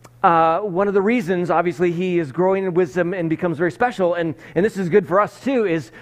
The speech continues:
we see that he is sitting among the religious teachers, whom later on he would have a lot of debates with, and he would be trying to reform their religious system, and he ultimately would not agree with them. But here we see he's sitting,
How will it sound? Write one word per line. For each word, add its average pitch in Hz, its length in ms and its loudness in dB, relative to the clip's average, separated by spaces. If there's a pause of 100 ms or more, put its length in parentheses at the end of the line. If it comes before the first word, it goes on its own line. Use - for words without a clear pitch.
(240)
we 185 120 4
see 262 360 -2
that 196 180 0
he 202 140 -4
is 190 80 -2
sitting 294 300 0
among 208 200 0
the 185 100 0
religious 180 500 0
teachers, 160 880 -6 (960)
whom 175 400 2 (500)
later 196 360 4
on 202 240 4
he 175 100 -2
would 175 100 2
have 170 120 2
a 170 40 -6
lot 160 160 -2
of 139 120 -8
debates 147 420 -2
with, 156 320 0
and 139 300 -2 (260)
he 147 80 2
would 147 160 0
be 156 80 -2
trying 185 240 0
to 147 80 -10
reform 180 600 0
their 170 100 2
religious 160 400 -4
system, 165 640 -4 (240)
and 151 180 0
he 156 180 0
ultimately 170 360 0
would 170 160 0
not 170 160 0
agree 165 320 0
with 170 140 -4
them. 147 120 -2
But 147 120 0
here 269 280 -2
we 214 120 2
see 202 260 -4
he's 160 220 -2
sitting, 202 500 -2